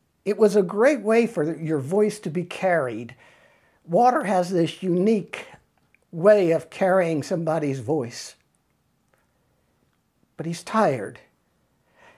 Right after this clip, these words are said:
And so he says, "Let's go to the other side." And on their way, they encounter a fierce squall. Now, this isn't unusual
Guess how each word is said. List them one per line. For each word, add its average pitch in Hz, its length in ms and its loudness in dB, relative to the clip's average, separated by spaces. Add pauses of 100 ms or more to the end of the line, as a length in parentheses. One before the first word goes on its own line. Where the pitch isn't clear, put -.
(220)
And 175 120 -6
so 247 240 6
he 233 120 2
says, 226 600 -2 (240)
"Let's 285 300 0
go 277 180 8
to 247 80 2
the 226 160 2
other 190 160 2
side." 135 580 -4 (540)
And 208 100 2
on 277 280 6
their 269 120 6
way, 180 520 4 (920)
they 220 240 4
encounter 190 720 4 (1120)
a 170 120 -6
fierce 233 440 -2
squall. 135 540 0 (1500)
Now, 202 120 2
this 269 240 4
isn't 196 440 0
unusual 156 960 0